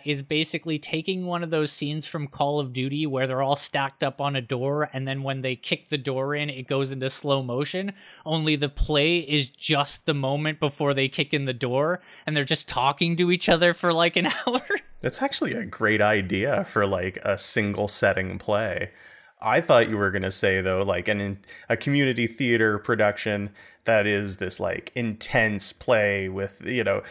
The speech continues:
Speaker 2: filled with war and pyrotechnics. And then I realized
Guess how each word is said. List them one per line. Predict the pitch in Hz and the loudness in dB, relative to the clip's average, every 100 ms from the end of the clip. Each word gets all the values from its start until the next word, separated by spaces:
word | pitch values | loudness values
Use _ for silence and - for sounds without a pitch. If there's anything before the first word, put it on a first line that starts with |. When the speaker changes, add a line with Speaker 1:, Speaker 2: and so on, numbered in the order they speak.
| - | -14
Speaker 2:
filled | - 165 151 | 0 2 4
with | 123 123 | 2 -2
war | 127 127 123 117 110 | 0 0 2 2 0
and | 107 | -2
pyrotechnics. | 104 120 107 104 - 120 - 101 - - - - - | 0 0 2 -2 0 0 0 -6 -4 -6 -8 -18 -8
And | 123 | -2
then | 143 | 2
I | |
realized | 127 120 196 156 110 107 104 - | 2 2 2 4 2 0 -2 -4